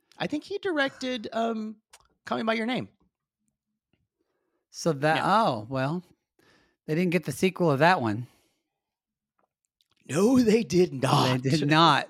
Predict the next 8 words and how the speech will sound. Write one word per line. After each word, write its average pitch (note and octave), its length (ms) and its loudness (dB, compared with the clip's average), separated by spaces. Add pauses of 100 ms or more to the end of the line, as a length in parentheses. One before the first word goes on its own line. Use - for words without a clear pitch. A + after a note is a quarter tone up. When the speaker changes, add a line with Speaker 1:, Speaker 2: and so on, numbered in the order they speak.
Speaker 2:
That's, C3+ 520 -2
um, C3 580 2 (520)
Speaker 1:
<laughs> - 560 -20
Speaker 2:
uh, A#2+ 600 0
Speaker 1:
Thanks E3 280 0
to E3+ 80 -4
the D3+ 80 -6
cannibal. G2 500 -4